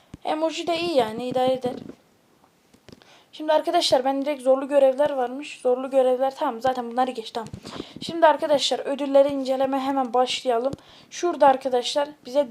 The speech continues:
grafiti ustası çerçevesi veriyor. Böyle bir çerçeve var. Çerçeve güzel arkadaşlar. Burada bir tane gözlük veriyor arkadaşlar. Çılgın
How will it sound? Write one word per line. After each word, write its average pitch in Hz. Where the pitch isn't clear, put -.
grafiti 262
ustası 254
çerçevesi 254
veriyor. 226
Böyle 240
bir 247
çerçeve 247
var. 226
Çerçeve 240
güzel 226
arkadaşlar. 214
Burada 302
bir 277
tane 320
gözlük 247
veriyor 277
arkadaşlar. 220
Çılgın 240